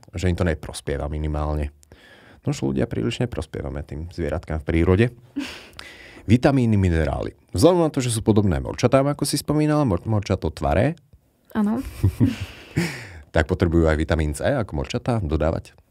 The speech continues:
Speaker 2: A potrebujú minerálny kameň, ktorý im slúži na dodávanie minerálov a takisto na obrusovanie zubov.
Speaker 1: Mhm. Ktoré im neustále dorastajú.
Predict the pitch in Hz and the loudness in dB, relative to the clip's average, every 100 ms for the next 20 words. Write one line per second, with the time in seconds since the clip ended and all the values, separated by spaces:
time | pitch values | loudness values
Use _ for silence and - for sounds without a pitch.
0 | _ - 220 - 233 220 220 220 220 208 | _ -2 -2 -2 -4 0 0 2 2 2
1 | 208 190 - 226 226 220 233 - - 214 | 2 0 0 0 2 2 0 -6 -4 -2
2 | 202 208 220 220 202 214 214 208 202 208 | 0 0 0 -2 -2 2 2 2 2 0
3 | 208 208 202 196 208 214 208 202 202 202 | 0 -2 0 0 0 2 2 2 0 -2
4 | 185 214 - 208 202 202 202 - 220 208 | -4 -6 -4 -2 0 -2 -4 -4 -2 -2
5 | 208 202 214 220 - _ _ _ 87 85 | -4 -4 -4 -6 -10 _ _ _ -2 -2
6 | 101 - _ _ _ _ _ _ _ _ | -2 -6 _ _ _ _ _ _ _ _
7 | 110 104 90 90 73 80 78 78 78 - | 4 6 6 2 0 0 2 0 0 0
8 | 73 | -2